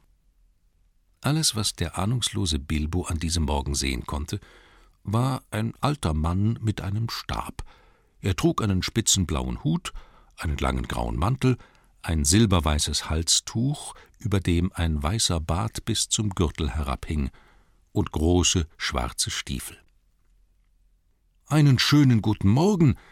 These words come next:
sagte Bilbo, und es war keine unpassende Bemerkung, die Sonne schien und das Gras war grün. Aber Gandalf, unter seinen buschigen Brauen, die weiter hervorstachen als die Krempe seines Hutes,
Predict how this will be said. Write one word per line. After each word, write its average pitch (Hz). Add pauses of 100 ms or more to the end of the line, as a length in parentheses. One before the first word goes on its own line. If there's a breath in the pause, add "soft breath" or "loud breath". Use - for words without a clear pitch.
sagte -
Bilbo, 71 (460 soft breath)
und 90
es 76
war 73
keine 73
unpassende 69
Bemerkung, 67 (220 soft breath)
die 90
Sonne 73
schien 104 (180 soft breath)
und 80
das 67
Gras 58
war 123
grün. - (840)
Aber 73
Gandalf, - (240)
unter 107
seinen 78
buschigen 80
Brauen, 98
die 73
weiter 101
hervorstachen 107
als -
die 90
Krempe 135
seines 85
Hutes, 78